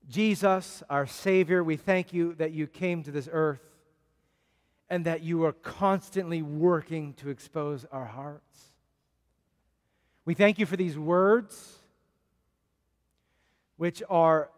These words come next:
applicable, I believe, to our society, our community, our day and age.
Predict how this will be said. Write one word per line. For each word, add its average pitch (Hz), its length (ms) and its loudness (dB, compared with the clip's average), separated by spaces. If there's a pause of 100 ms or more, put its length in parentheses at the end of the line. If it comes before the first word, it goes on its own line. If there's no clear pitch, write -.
applicable, 214 800 2
I 160 100 2
believe, 175 520 4
to 175 260 0
our 151 200 4
society, 175 680 2
our 151 100 4
community, 160 580 -2
our 143 160 0
day 151 220 -4
and 143 100 -4
age. 180 600 -6